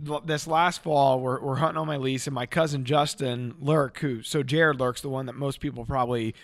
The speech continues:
would recognize by name. He's been on the Drury Outdoors team forever. He's on Bow Madness. His, his brother Justin,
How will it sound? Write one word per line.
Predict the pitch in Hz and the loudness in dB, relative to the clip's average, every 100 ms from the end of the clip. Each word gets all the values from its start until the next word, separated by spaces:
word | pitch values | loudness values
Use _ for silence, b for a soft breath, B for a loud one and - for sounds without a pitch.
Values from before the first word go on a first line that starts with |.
| B | B
would | 139 | 2
recognize | 135 135 139 131 123 | 4 4 0 -4 -4
by | 123 123 | -2 -4
name. | 120 120 123 | -2 -4 -2
He's | 117 | -4
been | 113 123 | -4 -4
on | 117 | -4
the | 113 | -6
Drury | 120 117 | -4 -4
Outdoors | 107 117 113 | -6 -6 -10
team | - 127 | -8 -10
forever. | 107 120 113 107 107 | -6 -2 -2 0 -4
He's | 107 | -4
on | 110 | -4
Bow | 113 110 | -2 -4
Madness. | 113 104 107 104 | -4 -8 -10 -12
His, | 120 104 B B | -12 -16 B B
his | - 135 | -10 0
brother | 143 123 | 0 0
Justin, | 117 139 143 - 131 117 | -2 -2 -2 -2 -8 -8